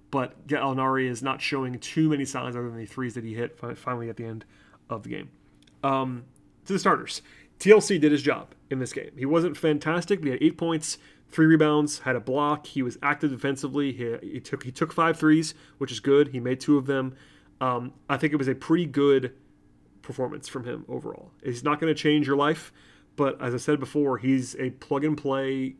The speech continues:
fourth, fifth wing that can not kill you, and that's what the Hawks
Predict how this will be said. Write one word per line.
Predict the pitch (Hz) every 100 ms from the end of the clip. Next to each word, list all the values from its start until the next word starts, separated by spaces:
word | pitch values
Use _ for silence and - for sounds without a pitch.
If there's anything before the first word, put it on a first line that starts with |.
| _
fourth, | - - 135 135
fifth | - 139 -
wing | 131 120 117 - _ _ -
that | 135
can | - 123 120
not | 120 -
kill | - 120
you, | 101 -
and | 117
that's | 127 123
what | 127
the | 120
Hawks | 127 123 - -